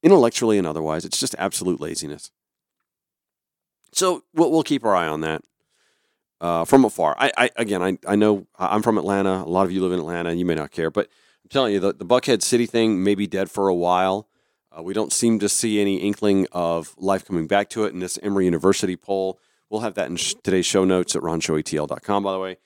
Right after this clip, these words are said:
Uh, it seems to indicate that the public, eh, ain't interested.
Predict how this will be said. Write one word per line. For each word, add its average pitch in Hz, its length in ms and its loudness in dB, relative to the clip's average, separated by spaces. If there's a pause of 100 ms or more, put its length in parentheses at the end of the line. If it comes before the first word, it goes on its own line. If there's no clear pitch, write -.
(460)
Uh, 87 240 -6
it - 60 -8
seems 120 240 2
to - 120 2
indicate 101 520 2
that 85 120 -10
the - 60 -20
public, 95 400 0 (160)
eh, 69 220 -14 (100)
ain't 104 220 2
interested. 76 420 -8